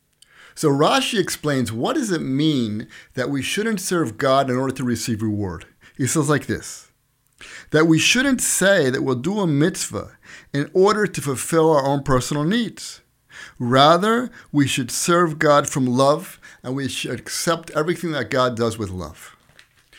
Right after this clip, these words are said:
And Rashi further explains, what does it mean that the fear of heaven should be upon you? "Lefi she'ein schar mitzvah ba'olam hazeh." You have to believe, you have to have fear of heaven, because in this world there is no schar mitzvah. We don't receive reward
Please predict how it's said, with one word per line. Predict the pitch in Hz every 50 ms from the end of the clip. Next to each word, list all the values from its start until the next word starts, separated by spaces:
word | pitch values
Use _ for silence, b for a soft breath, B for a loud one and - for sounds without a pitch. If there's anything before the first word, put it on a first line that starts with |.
| B B B B
And | 151 147 156
Rashi | 160 170 156 - 156 147
further | - - 208 233 240 - 233 180 160
explains, | 143 - - - 165 165 156 139 123 107 123
what | 135 156 175
does | 170 156 160
it | 156 127
mean | 131 135 143 156 170 160
that | 156 -
the | 143 123
fear | - 156 156 143
of | 123 104
heaven | 135 131 131 135
should | 120 - 131 117
be | 117 117
upon | 110 113 - 117 110 113
you? | 131 156 175 233 277 262 B B B B B B B
"Lefi | - 151 160 156 - - - - 285 277 311
she'ein | 220 180 - 196 185 - - 214 214
schar | 180 - - - 220 214 208
mitzvah | 196 202 214 - - - - 214 208
ba'olam | 180 208 208 208 208 208 202
hazeh." | 202 196 185 214 220 214 214 180 185 - _ _ _ - B B B B B B B B
You | - 190 196
have | 226 254 269 262 -
to | - 202
believe, | 165 165 180 180 180 180 196 214 214 208 202 175 160
you | 170
have | 180 180 -
to | - 190
have | 180 175
fear | - - 190 185 175
of | 170 160
heaven, | 175 208 214 233 214 156 - - B B B B B
because | - 143 139 - 165 170 156 -
in | 156 143 143
this | 151 190 202 - - -
world | 190 208 208 208 185 175
there | 202 185 190
is | 226 254 262 247 330
no | 349 277
schar | 233 180 - - - 165 151 131
mitzvah. | 123 120 117 104 - - - 117
We | 110 143 185
don't | 220 214
receive | 220 190 - - 180 147 120
reward | 123 117 113 110 117 123 120 117 110 107 B